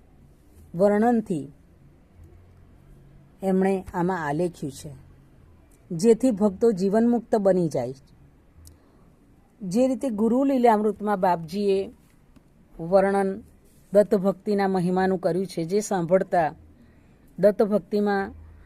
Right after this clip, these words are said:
ભક્તો લીન થઈ જાય, ઓતપ્રોત થઈ જાય અને એ ભક્તિથી પોતાના જીવનમાં ઘણો બધો બદલાવ લાવી શકે, પોતાના આ જીવનને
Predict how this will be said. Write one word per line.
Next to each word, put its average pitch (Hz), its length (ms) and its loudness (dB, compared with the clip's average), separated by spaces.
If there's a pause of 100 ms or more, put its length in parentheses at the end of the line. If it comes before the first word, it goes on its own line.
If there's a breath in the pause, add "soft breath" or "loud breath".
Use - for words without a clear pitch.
(200 soft breath)
ભક્તો 185 320 0
લીન 214 340 2
થઈ 175 260 -2
જાય, 143 360 -4 (420)
ઓતપ્રોત 254 600 4
થઈ 185 280 -2
જાય 139 300 -6 (1800 soft breath)
અને 233 340 2 (760)
એ 254 100 4
ભક્તિથી 220 560 0
પોતાના 240 480 -2
જીવનમાં 220 720 -2 (680)
ઘણો 175 380 0
બધો 247 240 4
બદલાવ 214 420 2
લાવી 196 280 0
શકે, 180 440 -10 (120)
પોતાના 185 520 -4 (1080 soft breath)
આ 180 160 0
જીવનને 208 760 -2